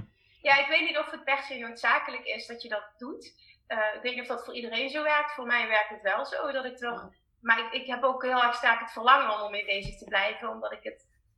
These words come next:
Speaker 1: Blijkbaar fantastisch vind om daar meer over te leren. En ik ik, ik word daar dus echt, als je het hebt over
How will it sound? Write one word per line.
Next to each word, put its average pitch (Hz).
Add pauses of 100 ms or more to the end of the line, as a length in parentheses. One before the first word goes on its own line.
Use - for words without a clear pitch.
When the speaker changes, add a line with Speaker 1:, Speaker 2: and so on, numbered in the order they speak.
(500)
Speaker 1:
Blijkbaar 220
fantastisch 240
vind 214
om 226
daar 214
meer 220
over 214
te 220
leren. 226
En 180
ik - (220)
ik, -
ik 226
word 208
daar 190
dus 196
echt, 214
als 220
je 214
het 220
hebt 202
over 214